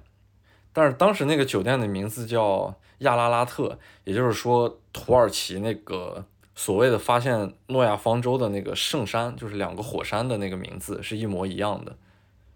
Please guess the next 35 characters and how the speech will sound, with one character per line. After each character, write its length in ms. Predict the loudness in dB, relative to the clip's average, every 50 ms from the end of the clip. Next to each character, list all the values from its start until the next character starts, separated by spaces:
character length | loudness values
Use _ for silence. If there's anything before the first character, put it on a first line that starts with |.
| _ _ -4
然 100 | -2 -2
后 60 | 0
几 160 | 0 0 0
年 200 | 2 2 2 2
之 120 | 2 2 2
后 200 | 2 2 2 2
呢， 220 | 2 0 -2 -4 -6 -16 -20 -20 -20 _ -4
这 120 | -2 0
个 100 | 2 2
家 200 | 4 4 2 2
族 160 | 2 0 -2
的 80 | -2 -2
兄 240 | -2 0 -2 -2 0
弟 140 | 0 -2
他 120 | -2 -2 -2
的 100 | -2 -2
业 200 | 0 2 2 2
务 160 | 2 2 -2
就 120 | -2 -2
在 140 | -2 -2 -2
不 140 | -4 -4 -2
断 180 | 0 0 0 0
的 80 | -2
扩 260 | -6 -4 0 2 2
大， 280 | 2 2 0 0 -4 -10 -18 -20 -20 -20 _
就 120 | -6 -2 -2
设 240 | 2 4 6 6
立 160 | 6 6 4 4
了 100 | 2 2
新 320 | 0 0 0 0 0 2
的 240 | 2 2 2 2 0
男 220 | 0 0 0 0 0
爵 160 | 0 0 0
旅 160 | 0 -2 -2
馆， 300 | -2 -2 -4 -4 -6